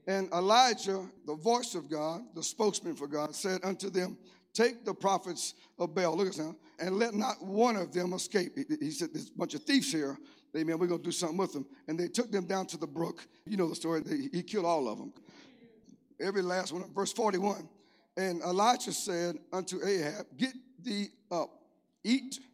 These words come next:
and drink, for there is a sound, mm, of abundance.'" I just stopped there and put that everywhere. I see some abundance, amen,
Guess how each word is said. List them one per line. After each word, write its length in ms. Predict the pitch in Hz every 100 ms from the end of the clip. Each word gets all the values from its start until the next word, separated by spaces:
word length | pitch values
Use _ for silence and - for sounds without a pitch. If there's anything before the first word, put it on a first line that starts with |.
| _ -
and 160 | 156 135
drink, 320 | 185 196 170 - - _
for 160 | - 190
there 300 | 165 262 262
is 540 | 254 254 240 - - - _
a 120 | 175
sound, 640 | 147 - 214 196 160 110 117 - _ _ _ _ _ _ _ _ _ _ -
mm, 360 | 269 233 - - - - _ _ _ _
of 200 | 220 202 -
abundance.'" 1000 | 147 120 180 165 143 - - - - - _ _ _ _ _ -
I 140 | 175
just 140 | 139
stopped 260 | - 151 147
there 100 | -
and 80 | -
put 140 | 165
that 120 | 170
everywhere. 300 | 156 127 117
I 60 | 139
see 280 | - 202 220
some 220 | - -
abundance, 500 | 101 123 131 - -
amen, 300 | 127 135 -